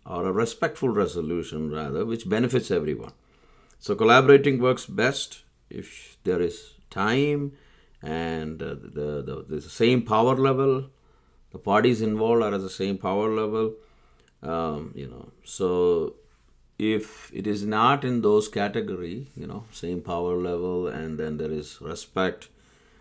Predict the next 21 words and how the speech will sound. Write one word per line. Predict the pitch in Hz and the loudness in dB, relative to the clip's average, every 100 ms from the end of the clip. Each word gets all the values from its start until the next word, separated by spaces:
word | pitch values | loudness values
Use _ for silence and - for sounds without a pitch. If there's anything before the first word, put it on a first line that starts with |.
| _ - | _ -12
and, | 78 78 76 71 | -8 -6 -6 -6
um, | 78 71 71 76 - | -6 -6 -8 -12 -10
you | 78 82 | -6 -6
have | 78 | -6
time, | - 104 101 104 107 104 - _ - - _ | 0 4 4 4 2 0 -6 _ -20 -20 _
it | - - | -10 -2
may | 123 123 | 2 4
not | 127 113 | 4 2
be | 113 110 | 0 2
a | 104 | 2
good | 85 95 92 | 2 0 0
style | - 101 90 90 90 | -4 0 2 2 0
to | - 85 80 | -4 -6 -6
choose. | - 90 80 - - _ _ _ _ _ _ - _ _ _ | -8 -8 -8 -12 -18 _ _ _ _ _ _ -20 _ _ _
The | - 107 | 2 2
fourth | - 185 226 - | 8 8 8 6
one | 139 131 120 | 4 4 4
is | 110 | 2
the | 110 | -2
competing | - 107 127 135 143 139 123 98 | 0 2 2 4 2 2 -2 -2
style. | - 92 69 69 120 | -2 -4 -2 -4 -4